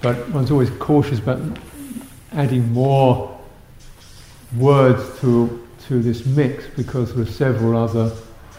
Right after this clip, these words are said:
words that are used already, and it gets confusing because you don't recognize it's actually the same thing being pointed to, because somebody calls it formation,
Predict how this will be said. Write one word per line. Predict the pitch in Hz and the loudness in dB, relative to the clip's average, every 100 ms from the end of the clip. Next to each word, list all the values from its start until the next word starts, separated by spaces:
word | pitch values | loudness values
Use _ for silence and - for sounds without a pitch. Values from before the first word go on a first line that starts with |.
| - | -8
words | 113 120 120 117 110 | 0 2 4 2 -2
that | 139 | -2
are | |
used | 120 117 107 107 | 2 2 2 0
already, | 113 123 139 107 | 0 2 2 2
and | 104 | -2
it | |
gets | 123 123 | -6 -8
confusing | - 110 101 127 123 104 110 | -4 -4 0 2 2 2 -4
because | - 117 | -8 -6
you | 101 | -2
don't | 117 117 127 | -2 -2 -2
recognize | 127 127 117 110 107 | -2 0 -2 -2 -4
it's | 127 | -6
actually | 127 - 107 | -6 -6 -8
the | 104 | -8
same | - 123 123 117 110 - - - - | -4 -2 0 0 -4 -8 -18 -20 -20
thing | - 123 113 | -2 0 2
being | 104 113 104 | 0 -2 -2
pointed | - 135 127 120 - | -2 -2 -2 -4 -4
to, | 110 | -4
because | 98 107 117 107 | -4 -4 -4 -4
somebody | 131 120 113 | -2 -2 -2
calls | 110 117 98 | -2 -2 -2
it | 113 - | -4 -6
formation, | 120 107 113 123 123 120 127 139 | -4 -2 0 -2 -2 -6 -8 -10